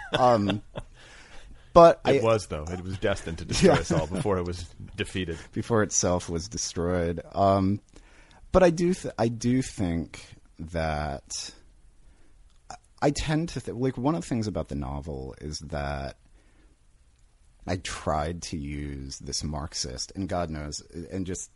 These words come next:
Speaker 1: I'm gonna say this before I get to this, it, the book is not boring. As soon as you say Marxist, it's, it's like people start running for the hills, and, and they should, because most Marxists are, uh,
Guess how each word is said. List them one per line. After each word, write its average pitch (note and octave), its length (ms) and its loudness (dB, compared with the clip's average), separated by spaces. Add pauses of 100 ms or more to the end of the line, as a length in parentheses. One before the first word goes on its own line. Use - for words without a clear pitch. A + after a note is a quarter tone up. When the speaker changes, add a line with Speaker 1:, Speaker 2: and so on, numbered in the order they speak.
(120)
Speaker 1:
I'm E2+ 120 -8
gonna E2 120 -6
say D2+ 220 -6
this C#2+ 140 -12
before C#2+ 420 -10
I C#2 40 -10
get C#2 260 -14
to - 120 -16
this, C2+ 280 -12
it, D#2 100 -14 (920)
the F2 80 -10
book E2+ 260 -6
is D2+ 100 -6
not D2 320 -8
boring. D2 480 -8 (100)
As - 140 -2
soon C3 140 2
as A#2+ 80 -4
you B2 80 -2
say G#2+ 180 2
Marxist, D2+ 640 -4
it's, D#2+ 200 -6
it's - 240 -4
like F#2+ 180 -2
people F2+ 240 -4
start F2 320 -2
running D2+ 540 -8
for - 200 -10
the D2 160 -6
hills, D#2 500 -6
and, F2 340 -6
and F2+ 180 -4
they D#2+ 60 -4
should, D#2 400 -4
because D2+ 260 -12
most D2+ 300 -12
Marxists - 640 -14
are, - 260 -14 (1080)
uh, - 60 -18